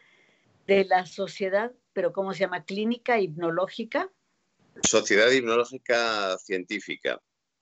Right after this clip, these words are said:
Speaker 1: Sociedad Hipno-, Hipnológica Científica. Y entonces, este, pues muchísimas gracias, Isidro, porque fíjense que para Isidro ahorita son las once de la noche y nos hizo favor de venir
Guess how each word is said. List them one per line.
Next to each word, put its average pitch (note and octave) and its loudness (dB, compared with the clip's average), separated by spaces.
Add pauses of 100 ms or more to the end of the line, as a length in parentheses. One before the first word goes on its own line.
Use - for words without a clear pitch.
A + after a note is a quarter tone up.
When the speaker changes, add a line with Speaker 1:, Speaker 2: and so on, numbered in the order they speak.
(640)
Speaker 1:
Sociedad F#3+ -4 (320)
Hipno-, F#3+ -6 (200)
Hipnológica E3+ -2
Científica. D#3 -4 (920)
Y A3+ 6
entonces, C#4+ 2
este, A#3 0 (240)
pues G3+ 2
muchísimas A#3+ -4
gracias, A3+ -2
Isidro, F#3+ -4
porque F#3+ -4
fíjense A#3+ 0
que G#3 -8
para F3 0
Isidro G3+ -4 (500)
ahorita G3 2
son G#3 -2
las G3 -2
once G#3 -2
de D#3+ -2
la - -4
noche E3 -4 (460)
y F#3+ -4
nos F3+ 2
hizo G#3 2
favor F3+ 4
de G3 4
venir F3+ 2